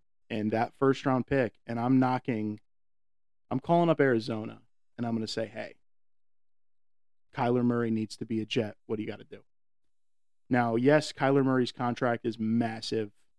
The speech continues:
coming off of an A C L tear. They still have Rodgers on the books,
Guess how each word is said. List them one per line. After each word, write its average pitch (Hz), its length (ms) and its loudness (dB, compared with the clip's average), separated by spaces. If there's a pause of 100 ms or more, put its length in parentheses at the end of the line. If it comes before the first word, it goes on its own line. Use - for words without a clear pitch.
(480)
coming 131 260 2
off 120 220 -2
of 131 60 -8
an 120 80 -2
A 113 120 -6
C 120 180 -6
L 110 160 -4
tear. 110 440 -6 (180)
They 110 100 0
still 135 320 2
have 127 220 0
Rodgers 117 380 0
on 113 120 -4
the 110 80 -4
books, - 460 -10